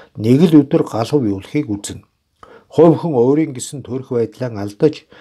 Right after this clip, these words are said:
ямар ч юм бодож сэтгэх чадваргүй болно. Худал ярьж, хуурамч дүр төрх үзүүлж, нэг үгээр хэлбэл үйлдвэрийн машин адил нэг дохиогоор зэрэг хөдөлж, зэрэг зогсно. Машины түлш дуусахад нэмж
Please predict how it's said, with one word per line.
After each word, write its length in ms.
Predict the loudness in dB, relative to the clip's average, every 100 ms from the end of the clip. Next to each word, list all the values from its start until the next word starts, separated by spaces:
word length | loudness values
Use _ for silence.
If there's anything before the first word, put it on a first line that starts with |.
| -20 0
ямар 320 | 4 4 2
ч 160 | 0 0
юм 160 | 0 0
бодож 320 | -2 -4 -12
сэтгэх 400 | -12 -8 -8 -8
чадваргүй 560 | -10 -8 -8 -6 -6
болно. 400 | -6 -6 -10 -18 _ _ _ _ _
Худал 320 | 0 2 2 2
ярьж, 400 | 0 0 -2 -12
хуурамч 560 | -4 0 2 0 -8 -6
дүр 240 | -6 -6
төрх 320 | -6 -6 -6
үзүүлж, 480 | -6 -2 -2 -4 -18 -20 -20 _
нэг 320 | 2 4 6
үгээр 320 | 6 4 2 2
хэлбэл 400 | -2 0 0 2
үйлдвэрийн 720 | 2 2 2 -2 -2 -2 -2
машин 400 | -8 -10 -8 -6
адил 320 | -6 -6 -6 -4
нэг 240 | -2 0
дохиогоор 560 | -2 2 2 2 -2 -4
зэрэг 320 | -6 -6 -6
хөдөлж, 480 | -10 -8 -14 -14 -10
зэрэг 320 | -4 -4 -2
зогсно. 480 | -4 -4 -6 -14 -18 _ _ _ _ -20 -20 -4
Машины 480 | -2 4 4 6 2
түлш 400 | 0 -2 -2 0
дуусахад 480 | 0 0 -4 -6 -4
нэмж 240 | -4